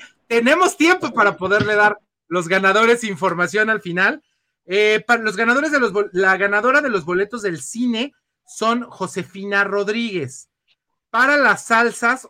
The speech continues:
una se la lleva Lucía Cotero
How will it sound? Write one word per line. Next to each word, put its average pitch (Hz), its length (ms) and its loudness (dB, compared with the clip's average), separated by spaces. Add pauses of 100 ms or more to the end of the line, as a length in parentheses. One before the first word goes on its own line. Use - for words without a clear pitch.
una 254 280 -4
se 262 160 -6
la 190 140 0
lleva 196 460 0
Lucía 208 760 -4
Cotero 190 680 -4